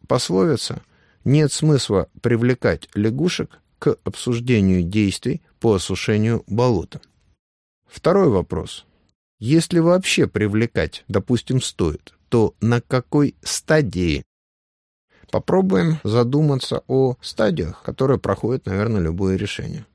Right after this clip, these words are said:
На стадии разработки визии,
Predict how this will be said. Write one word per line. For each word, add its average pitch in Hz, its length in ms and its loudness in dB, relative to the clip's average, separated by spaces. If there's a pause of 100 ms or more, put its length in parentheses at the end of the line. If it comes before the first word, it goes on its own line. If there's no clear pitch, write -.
(760)
На 120 200 0
стадии 185 640 0
разработки 139 1040 0
визии, 95 880 0